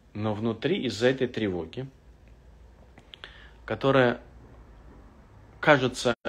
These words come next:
невыносимой порой, возникает желание, э, селф-парадигмальное, концептуальное желание. Селф-парадигма же, помните, что это такое? А, рождается желание стабилизировать эту ситуацию.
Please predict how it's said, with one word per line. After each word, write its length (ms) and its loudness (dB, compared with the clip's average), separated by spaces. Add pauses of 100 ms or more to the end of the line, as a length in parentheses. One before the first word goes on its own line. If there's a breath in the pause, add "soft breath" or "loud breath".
(140)
невыносимой 800 2
порой, 400 -2 (640 loud breath)
возникает 800 0 (1120)
желание, 760 4 (800)
э, 300 -2
селф-парадигмальное, 1040 0
концептуальное 760 0
желание. 360 -10
Селф-парадигма 720 -4
же, 120 -10
помните, 340 -4
что 180 -12
это 140 -18
такое? 400 -12 (800 loud breath)
А, 320 0
рождается 600 2
желание 360 4
стабилизировать 1000 4
эту 160 -8
ситуацию. 680 -6